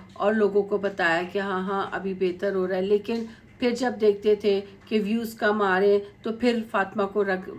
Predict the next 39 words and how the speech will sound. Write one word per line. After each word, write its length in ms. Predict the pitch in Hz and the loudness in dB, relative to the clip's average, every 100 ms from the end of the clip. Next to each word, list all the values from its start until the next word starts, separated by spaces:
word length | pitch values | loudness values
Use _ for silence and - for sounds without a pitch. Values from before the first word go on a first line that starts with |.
| 190 | -8
बिठा 300 | 214 208 185 | -2 0 0
देते 320 | 190 185 190 | 0 0 -2
थे, 160 | 190 196 | -2 -4
खड़ा 260 | 190 202 190 | -2 0 0
कर 160 | 190 185 | -2 -2
देते 300 | 190 185 185 | -4 -4 -6
थे 180 | 196 202 - - - | -4 -6 -8 -18 -8
कि 60 | 220 | -6
फिर 200 | 233 220 | 0 -2
से 220 | 220 262 | 0 0
रोना 320 | 233 202 190 | 4 4 4
शुरू 260 | 190 220 208 | 0 -4 -6
कर 200 | 196 180 | -4 -4
दो 160 | 165 185 | 0 -2
तुम। 260 | 190 190 196 - - 233 | 0 -2 -4 -12 -14 -6
वो 140 | 233 240 | -4 -2
फिर 140 | 240 | -2
से 200 | - 262 | 0 2
रोती 340 | 247 196 220 214 | 4 2 0 -6
थी 240 | 220 214 - - | -6 -8 -10 -8
और 200 | - 214 214 | 0 0 0
फिर 180 | 233 226 | -2 0
क्या, 180 | 220 208 | 0 2
मेरी 280 | 208 196 202 | 2 2 2
माँ, 220 | 190 180 | 2 0
मेरा 280 | 202 214 220 | 0 0 0
ख्वाब 420 | 220 - 185 190 | 0 0 0 2
है 180 | 202 196 - - - | 0 -2 -6 -16 -4
कि 80 | 226 | 0
मैं 160 | 226 | 2
अपनी 260 | 208 214 214 | 2 0 -2
मम्मा 280 | 208 185 180 | 0 0 -2
को 160 | 185 208 | 0 0
एक 220 | 214 190 | 0 0
बड़ा 680 | 190 185 190 208 214 220 220 | 0 2 4 4 2 2 0
सा 180 | 220 220 | 0 -2
घर 240 | 190 190 | -2 -4
लेके 300 | 185 175 185 | -2 -6 -4
दूँ। 180 | 175 180 | -2 -2